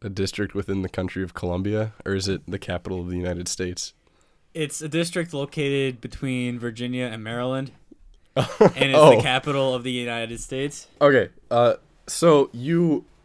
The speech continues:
Speaker 1: are the president of internet radio, which name I do not know.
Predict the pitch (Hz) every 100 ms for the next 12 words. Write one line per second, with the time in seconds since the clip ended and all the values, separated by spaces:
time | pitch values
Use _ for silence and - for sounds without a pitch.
0 | _ _ - 139 139 127 120 - 123 -
1 | 147 147 127 120 104 - - 123 104 98
2 | - _ _ _ _ _ _ _ _ _
3 | _ _ _ - 127 123 120 113 113 110
4 | 107 104 101 90 _ 104 104 - 107 107
5 | 104 98 101 - 101 101 104 98 98 95
6 | 95